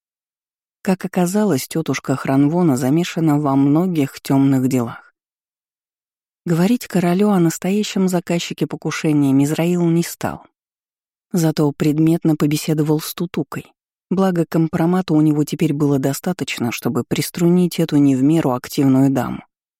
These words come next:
К сожалению, тётушка Храна понятия не имела о том, где находится королева. Тут-то и пригодился бастард.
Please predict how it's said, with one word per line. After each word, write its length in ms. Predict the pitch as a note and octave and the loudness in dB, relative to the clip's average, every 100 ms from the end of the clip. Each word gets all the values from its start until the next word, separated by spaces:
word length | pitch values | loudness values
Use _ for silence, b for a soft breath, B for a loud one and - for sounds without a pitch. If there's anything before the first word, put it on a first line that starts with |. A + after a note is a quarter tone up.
| _ _ _ _ _ | _ _ _ _ _
К 60 | |
сожалению, 540 | - F#3 G3 B3 A#3+ G#3+ | -4 0 2 4 4 2
тётушка 460 | A3 G#3 F#3+ - | -2 -4 -4 -4
Храна 340 | F3+ G3 G3+ F#3 | -4 -2 -2 0
понятия 500 | E3+ E3+ F#3+ G3 E3+ | 0 2 0 0 0
не 200 | E3 D#3+ | 2 4
имела 320 | E3 D#3 D3 | 4 2 0
о 40 | |
том, 280 | D3 F3+ F3 | -2 0 0
где 240 | D3+ C#3 E3 | 0 0 0
находится 640 | D#3+ - C#3+ D3 - C#3+ | -2 -2 -4 -4 -6 -8
королева. 560 | - D#3 D#3+ A2+ - - _ _ _ _ _ _ _ _ | -4 -4 -4 -6 -10 -20 _ _ _ _ _ _ _ _
Тут-то 320 | - C#3 - E3 | -4 -4 -2 -2
и 80 | |
пригодился 640 | E3 E3+ F#3 G3 F#3+ - B2+ | 0 -2 0 0 -2 -2 -2
бастард. 600 | C3+ - - - - | -4 -6 -10 -12 -16